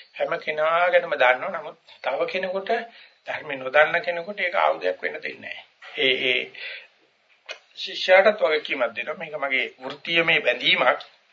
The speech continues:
මට හැකියාවක් නැහැ. මම ඒ තොරතුරු කාටවත් දෙන්න." දුන්නොත්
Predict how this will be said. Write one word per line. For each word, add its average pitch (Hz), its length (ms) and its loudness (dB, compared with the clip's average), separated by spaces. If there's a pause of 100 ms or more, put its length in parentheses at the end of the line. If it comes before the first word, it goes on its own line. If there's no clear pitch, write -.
මට 135 340 -6
හැකියාවක් 131 580 -2
නැහැ. 147 220 -2
මම 156 100 -4
ඒ 156 160 0
තොරතුරු 156 340 -4
කාටවත් 117 340 -2
දෙන්න." - 160 -18 (140)
දුන්නොත් 160 600 0